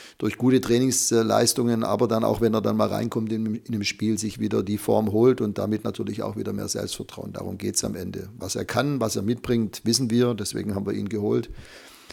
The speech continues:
Hat auch immer wieder letztes Jahr im Training, wenn ich da, kommen wir gleich zum Thema Ralf Hasenhüttl, immer wieder hatten wir Situationen, wo Ralf, äh, über beide Backen gestrahlt hat und gesagt hat, wow, Wahnsinn, was für Möglichkeiten der Spieler hat.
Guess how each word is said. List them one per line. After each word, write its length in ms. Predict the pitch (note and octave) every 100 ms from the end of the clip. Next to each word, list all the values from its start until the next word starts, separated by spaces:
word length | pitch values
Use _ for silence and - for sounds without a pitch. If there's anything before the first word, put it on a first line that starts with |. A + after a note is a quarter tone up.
| - _
Hat 180 | - - -
auch 160 | -
immer 180 | B2 A2
wieder 420 | A2+ A2+ G#2+ G#2
letztes 360 | G#2 A2 G#2+ -
Jahr 120 | G#2+
im 100 | G#2
Training, 480 | - A2 A#2+ A#2+ A#2
wenn 100 | G#2+
ich 140 | G2+
da, 320 | - G#2 G#2 G2 - -
kommen 160 | G#2+
wir 60 | G#2
gleich 220 | G2+ G2
zum 140 | - G2+
Thema 240 | A2 G#2+
Ralf 240 | G#2 G#2+
Hasenhüttl, 520 | G#2+ A2+ A#2+ A2 A2+ A2+
immer 220 | A2 A2
wieder 300 | A2 A2 G#2 - - - _ _
hatten 220 | - A#2+
wir 80 | G#2+
Situationen, 800 | A2 A2+ A2+ - A2+ A2+ G#2+ G2+
wo 60 |
Ralf, 460 | G#2 G#2+ A2 G2+ -
äh, 40 |
über 920 | A2+ A1+ A1+ - A2 - - - - A2+
beide 280 | A2 A#2+
Backen 320 | A#2+ A2+ A2+ G#2
gestrahlt 500 | G#2+ - G2 A#2+ C3
hat 160 | G#2+
und 60 | G#2+
gesagt 320 | - G#2+ -
hat, 100 | G#2
wow, 280 | F#2+ G2 A2+
Wahnsinn, 400 | G#2+ A2+ A#2 C3
was 140 | G#2 -
für 120 | A2
Möglichkeiten 640 | A2 A#2+ A#2 A2 G#2 G2+
der 120 | G#2
Spieler 340 | G#2 - G#2 G#2
hat. 240 | A2+ -